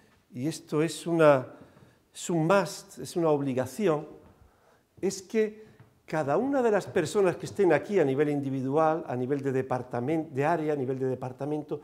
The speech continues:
que todo el mundo veamos que nuestros objetivos tienen que estar alineados con los objetivos de la compañía.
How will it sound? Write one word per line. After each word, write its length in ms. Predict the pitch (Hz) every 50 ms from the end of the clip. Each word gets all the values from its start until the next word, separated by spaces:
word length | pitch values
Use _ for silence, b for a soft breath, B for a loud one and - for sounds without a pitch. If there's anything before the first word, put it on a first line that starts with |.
| B B B B B B
que 140 | - - 175
todo 220 | 175 - 247 233
el 100 | 247 233
mundo 400 | 214 208 220 233 220 196 175 170
veamos 560 | 143 151 156 175 185 165 135 113 95 - - _ _ B B B B B B B B B B
que 160 | _ - 165
nuestros 720 | 147 143 151 151 147 - - - 151 135 131 123 - - - B B B B B B B _ -
objetivos 1000 | 156 151 156 - - - - 156 143 - - 233 220 170 147 117 104 - - _ b b b b b b b b
tienen 380 | - 170 185 202 202 196 190 190
que 120 | - 185
estar 380 | - - - - 190 180 170 143
alineados 840 | 135 123 127 131 123 120 127 147 170 180 170 160 143 131 - - -
con 220 | _ - 151 139
los 200 | 131 120 - -
objetivos 600 | 143 - - 131 113 - 185 185 160 143 131 123
de 120 | 123 120 117
la 120 | 117 117
compañía. 680 | - 113 113 101 92 - 107 107 107 104 98 87 87